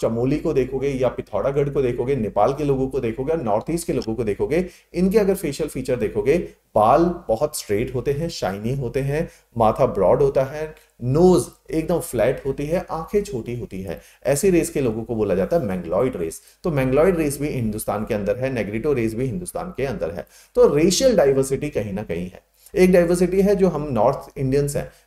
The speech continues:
जो particularly north western part of Indian के हैं, इनके फिज-, facial features या physical फीचर different है। जैसे पंजाब के लोगों के physical फीचर काफी हद तक match करते हैं, अ, हरियाणा के जाट से। जैसे हम कहते हैं जट हैं, अ, पंजाब में, ऐसे ही जाट हैं हिम-,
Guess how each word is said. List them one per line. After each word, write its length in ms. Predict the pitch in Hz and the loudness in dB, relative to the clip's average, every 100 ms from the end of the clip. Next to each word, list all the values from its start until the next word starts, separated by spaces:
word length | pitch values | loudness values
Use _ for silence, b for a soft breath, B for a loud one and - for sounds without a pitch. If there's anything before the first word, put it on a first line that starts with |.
| B | B
जो 100 | 151 | 0
particularly 500 | 156 143 135 143 185 | 2 2 2 2 4
north 280 | 147 127 156 | 4 4 2
western 340 | 123 120 165 | 0 0 0
part 180 | 151 120 | 2 2
of 120 | 123 | 2
Indian 360 | 120 98 101 101 | -4 -4 -4 -4
के 80 | 107 | -4
हैं, 280 | 117 175 - b - | -2 -6 -8 b -4
इनके 280 | 208 226 | -2 0
फिज-, 460 | 190 175 139 135 131 | -2 -2 -2 -4 -6
facial 440 | - 143 135 160 | -6 -2 0 -2
features 440 | 151 135 113 127 123 | -2 -4 -2 -2 -4
या 60 | |
physical 360 | 113 113 110 110 | -6 -4 -4 -4
फीचर 320 | 123 113 170 | -6 -4 -2
different 320 | 139 - 95 | -2 -2 -4
है। 100 | - B B 165 | -6 B B 0
जैसे 180 | 165 | 4
पंजाब 460 | - 123 120 147 - | 4 4 6 4 4
के 60 | 190 | 2
लोगों 240 | 127 131 | 2 0
के 100 | 135 | -4
physical 360 | - 123 135 143 | -4 -4 -2 -4
फीचर 260 | 131 180 | -2 -4
काफी 420 | - - 113 - | -2 0 0 0
हद 160 | 185 131 | -4 -2
तक 120 | 143 131 | -6 -4
match 220 | 120 - | -4 -2
करते 280 | 110 95 110 | -4 -2 -2
हैं, 340 | 117 147 196 B B B - | -2 -2 -4 B B B 0
अ, 380 | 113 113 110 120 | 2 4 4 2
हरियाणा 360 | 135 156 160 175 | 2 2 2 0
के 160 | 175 | -2
जाट 300 | 139 87 95 | -2 -2 -2
से। 180 | - 82 - _ - | -6 -12 -12 _ -4
जैसे 200 | 110 127 | -2 0
हम 120 | 131 | -2
कहते 200 | 143 135 | -2 -2
हैं 120 | 185 | 0
जट 160 | 151 113 - - | 0 0 -4 -14
हैं, 220 | 92 92 - | -14 -14 -10
अ, 140 | 92 87 | -8 -6
पंजाब 420 | 95 92 82 85 | -4 -4 -4 -6
में, 80 | 85 b b | -12 b b
ऐसे 220 | 147 151 | -2 2
ही 140 | 196 220 | 2 2
जाट 320 | 135 107 123 | 2 2 0
हैं 200 | 160 151 | -6 -8
हिम-, 160 | 120 | -10